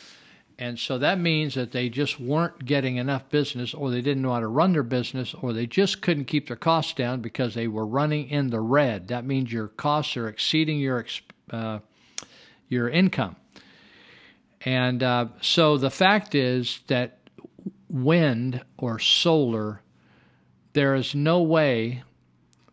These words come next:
that once you go out and purchase those massive creatures, those solar, uh, the, uh, on wind, the massive windmills, or the solar, when you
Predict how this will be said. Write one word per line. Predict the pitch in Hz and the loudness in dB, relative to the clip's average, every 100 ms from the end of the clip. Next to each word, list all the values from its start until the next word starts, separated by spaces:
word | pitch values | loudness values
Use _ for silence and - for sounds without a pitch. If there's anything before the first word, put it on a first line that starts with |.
| _ _ _ _ _ | _ _ _ _ _
that | 135 131 151 | -2 -2 0
once | 139 147 139 - | 0 0 -2 -2
you | 127 | -2
go | 117 135 | 2 2
out | 135 127 | 2 0
and | 113 | -6
purchase | - 180 170 143 123 131 | 0 0 2 -2 -4 -4
those | 117 - | -6 -6
massive | 113 123 139 147 156 - 165 151 - - _ - - | -6 -2 -2 0 0 0 -2 -2 -8 -20 _ -20 -16
creatures, | - 170 170 - 110 110 107 | -2 2 2 -2 -8 -8 -8
those | 107 - | -6 -4
solar, | - 156 147 120 110 - | 0 2 2 0 -2 -6
uh, | 123 110 104 - | -10 -10 -10 -8
the, | 113 107 - | -6 -6 -8
uh, | 117 110 - _ _ - 165 143 | -10 -10 -14 _ _ -20 -20 -8
on | 123 113 120 | -4 -2 0
wind, | 147 120 113 - _ - _ _ - | 0 0 -4 -8 _ -20 _ _ -6
the | 117 | -2
massive | 131 151 156 - 123 | 0 2 2 0 0
windmills, | 131 160 135 107 104 113 - _ _ _ _ _ _ _ _ _ _ _ | 0 2 0 -4 -8 -10 -16 _ _ _ _ _ _ _ _ _ _ _
or | - 147 156 | -4 0 0
the | 147 | 0
solar, | - - 208 175 127 110 123 _ _ _ _ _ _ _ _ _ _ _ _ | 0 4 4 4 2 -4 -8 _ _ _ _ _ _ _ _ _ _ _ _
when | - 127 | -6 -4
you | 120 123 | -2 -4